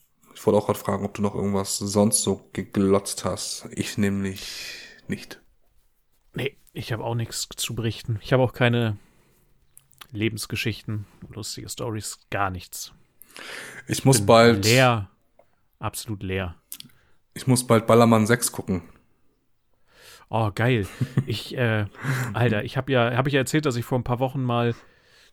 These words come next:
Speaker 2: ähm, voll normal geguckt hab,
Speaker 1: Ja,
Speaker 2: ne?
Speaker 1: hast du erzählt. Und meine Freundin, die war grad auf Mallorca.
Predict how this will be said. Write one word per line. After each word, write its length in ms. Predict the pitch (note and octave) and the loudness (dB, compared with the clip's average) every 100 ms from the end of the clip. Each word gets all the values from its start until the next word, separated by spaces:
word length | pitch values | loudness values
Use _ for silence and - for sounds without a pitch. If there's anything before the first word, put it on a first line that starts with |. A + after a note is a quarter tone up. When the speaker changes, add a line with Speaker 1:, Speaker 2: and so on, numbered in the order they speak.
| _ _ | _ _
Speaker 2:
ähm, 640 | - A2+ A2 G#2+ G#2 G2 F#2+ - - | -2 0 0 -2 -4 -6 -8 -14 -8
voll 220 | - B2 | 2 4
normal 300 | A2+ A#2 B2+ | 4 2 2
geguckt 340 | G#2 - F#2+ | 0 -6 -6
hab, 80 | G2 | 0
Speaker 1:
Ja, 80 | G2+ | 6
Speaker 2:
ne? 60 | A#2+ | 6
Speaker 1:
hast 160 | C3 | 8
du 40 | G#2+ | 4
erzählt. 440 | G2+ - B2 A2+ | 6 8 8 6
Und 140 | G#2+ G#2 | 4 6
meine 200 | G#2 G#2 | 6 6
Freundin, 320 | A#2+ A#2+ A2 | 6 8 8
die 80 | G#2+ | 8
war 120 | G2+ | 8
grad 120 | G#2 | 8
auf 120 | G2+ - | 6 4
Mallorca. 600 | F#2+ A#2 A#2 B2 - | 4 6 6 4 0